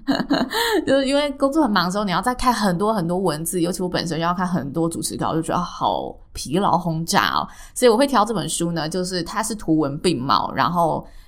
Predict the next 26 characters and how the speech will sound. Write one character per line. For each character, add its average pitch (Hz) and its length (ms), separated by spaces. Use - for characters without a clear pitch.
书 277 240
本 214 220
里 185 120
面 208 220
呢 175 200
有 143 400
很 160 240
多 180 160
的 165 160
留 151 240
白， 165 280
会 202 120
留 165 140
给 156 140
你 143 180
想 175 180
象 185 140
的 147 100
空 156 300
间， 135 400
然 123 100
后 151 140
它 165 160
是 160 200
比 131 140
较， 135 300